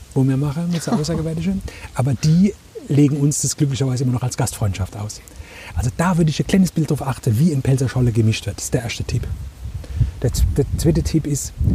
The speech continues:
nicht immer, wenn ein Pelzer dich ausschreit, meint das Bass mit dir. In jetzigen Zeiten ist es wieder schwierig mit dem Schreien, das habe ich ja schon gesagt, aber Pelzer meinen es nicht Bass. Und wenn du halt wirklich an so einen Ausschank gehst als Außergewöhnlicher und sagst,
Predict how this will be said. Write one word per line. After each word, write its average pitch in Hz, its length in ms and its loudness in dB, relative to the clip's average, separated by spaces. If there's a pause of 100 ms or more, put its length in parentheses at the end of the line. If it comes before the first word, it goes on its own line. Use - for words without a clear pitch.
(380)
nicht 147 260 4
immer, 156 220 6
wenn 139 80 6
ein 127 100 4
Pelzer 139 300 2
dich 117 160 2
ausschreit, 117 600 0 (260)
meint 120 200 6
das 101 120 0
Bass 110 260 2
mit 92 140 0
dir. 107 180 -2 (1120)
In 143 180 0
jetzigen 135 420 2
Zeiten 131 420 2 (220)
ist 113 140 2
es 135 160 -2
wieder 113 160 4
schwierig 165 340 2
mit 151 100 4
dem 127 40 0
Schreien, 135 260 2
das 127 120 0
habe 117 120 0
ich 110 80 -2
ja 117 60 -2
schon 101 120 0
gesagt, 123 300 -2
aber 110 220 2 (1000)
Pelzer 123 240 4
meinen 117 280 4
es - 120 -2
nicht 107 160 -2
Bass. 101 400 -4 (100)
Und 110 140 2
wenn 127 140 4
du 123 140 2
halt 123 260 0 (880)
wirklich 139 480 2 (180)
an 117 160 0
so 123 100 0
einen 123 60 0
Ausschank 131 400 2
gehst 127 260 0
als 120 160 -4
Außergewöhnlicher 123 520 2
und 117 80 0
sagst, 120 240 -2